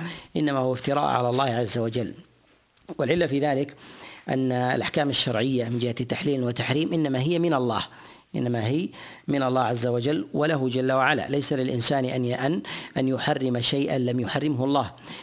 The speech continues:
وليس للإنسان أن يحل شيئًا قد حرمه، قد حرمه الله سبحانه وتعالى،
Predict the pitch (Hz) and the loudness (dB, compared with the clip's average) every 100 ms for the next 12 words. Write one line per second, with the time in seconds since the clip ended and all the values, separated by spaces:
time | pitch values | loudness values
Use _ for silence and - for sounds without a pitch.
0 | - - 117 - 147 139 131 131 127 135 | -8 0 0 2 0 0 0 0 2 2
1 | 123 131 131 120 131 143 123 113 - 147 | 0 0 0 0 0 0 0 2 2 2
2 | 156 147 - 147 - 143 131 139 139 135 | 0 -2 -2 -2 -2 -2 2 2 2 2
3 | 202 339 - - - - - 131 - 131 | 0 -4 -14 -20 -20 -16 -4 -2 0 2
4 | 135 147 127 127 123 117 117 - 143 135 | 2 2 2 0 0 0 -2 -2 0 0
5 | 123 135 139 120 | 0 2 2 0